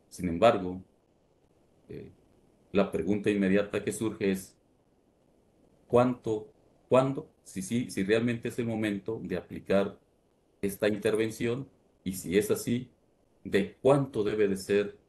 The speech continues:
esa intensidad de remoción o esa intensidad de corta? Y es entonces de lo que pasaremos a abordar enseguida.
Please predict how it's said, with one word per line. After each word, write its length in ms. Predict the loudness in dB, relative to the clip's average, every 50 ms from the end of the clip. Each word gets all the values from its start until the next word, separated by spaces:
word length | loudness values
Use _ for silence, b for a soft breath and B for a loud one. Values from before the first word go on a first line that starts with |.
| _ _ _ _ _ _
esa 540 | -2 -2 0 0 -2 -2 0 0 -2 -4 -6 -6
intensidad 960 | -4 -4 -4 -4 -4 -4 -4 -4 -6 -8 -10 -6 -2 -2 -2 -2 -2 -6 -12 _ _ _ _ _ _ _ _ _
de 220 | -8 -4 -4 -4
remoción 640 | -4 -4 -4 -4 -4 -6 -6 -4 -2 0 0 0 -2
o 80 | -4 -6
esa 140 | -6 -6 -6
intensidad 760 | -6 -6 -6 -6 -6 -6 -6 -8 -6 -4 -4 -4 -4 -6 -10 _ _ _ _ _ -10
de 180 | -8 -8 -4
corta? 420 | 2 2 2 2 2 -4 -12 -18 -20 _ _ _ _ _ _ _ _ _ _ _ _
Y 140 | 0 2 2
es 140 | 2 2
entonces 640 | -2 0 2 2 2 2 0 -2 -4 -4 -6 -14 _ _ _ _
de 140 | -4 0 0
lo 140 | 0 -2 -2
que 340 | 0 0 0 0 -2 -6 -14 _ _ _ _ _ _ -6
pasaremos 640 | -6 -4 -2 0 2 2 2 2 0 -4 -8 -14 _ _ _ _ _
a 240 | -6 -4 -2 -2 -2
abordar 560 | -2 -2 -2 0 2 4 4 4 2 0 -8 _ _ _ _ _ _ _ _ _ _ -8
enseguida. 560 | -8 -6 -6 -6 -6 -4 -2 -4 -4 -6